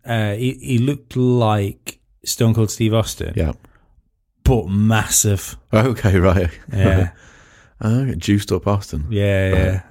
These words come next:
Speaker 1: And Austin was pretty juiced up.
Speaker 2: He was pretty juiced.
Speaker 1: <laughs>
Speaker 2: They're all, uh, on the fucking O J, aren't they?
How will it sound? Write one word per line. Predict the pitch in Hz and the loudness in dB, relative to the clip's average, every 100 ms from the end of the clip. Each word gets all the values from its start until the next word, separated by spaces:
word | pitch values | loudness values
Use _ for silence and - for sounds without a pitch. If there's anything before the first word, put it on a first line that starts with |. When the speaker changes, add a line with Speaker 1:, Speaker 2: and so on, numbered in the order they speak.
| - | -6
Speaker 1:
And | 104 | -2
Austin | 127 - 104 | -2 -2 -6
was | 98 | -6
pretty | - 123 107 | -2 0 0
juiced | 95 110 - | -2 -4 -2
up. | 123 110 - | 0 0 0
Speaker 2:
He | - | 0
was | 98 87 | 2 2
pretty | - 85 | 0 0
juiced. | 82 90 82 - | 2 0 0 0
Speaker 1:
<laughs> | 156 120 | 2 2
Speaker 2:
They're | 151 117 90 90 | 2 2 2 4
all, | 104 104 | 4 4
uh, | 92 82 78 76 | 4 2 0 -2
on | - 87 | -2 -2
the | 82 | -2
fucking | - 82 80 | -4 -2 0
O | 80 | 0
J, | 90 90 76 | 0 -2 -2
aren't | 82 | 0
they? | 98 | 0